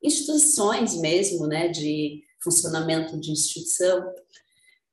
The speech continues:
Você acha que isso leva pra capturar certos trabalhos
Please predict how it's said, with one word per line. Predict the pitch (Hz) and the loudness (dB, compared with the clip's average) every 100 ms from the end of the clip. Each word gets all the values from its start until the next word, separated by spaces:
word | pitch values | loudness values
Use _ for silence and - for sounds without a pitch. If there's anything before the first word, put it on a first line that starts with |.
| _ - | _ -4
Você | - | 2
acha | 254 277 269 202 | 4 4 4 2
que | 214 | 2
isso | - 190 | 2 4
leva | 185 190 - | 4 4 2
pra | 175 | 0
capturar | 175 180 - - 175 170 185 180 175 | 0 -2 -2 -6 2 4 6 4 6
certos | - 160 - - | 4 2 -4 -4
trabalhos | 160 156 156 151 151 - - - - | 0 2 2 2 0 0 0 -2 -8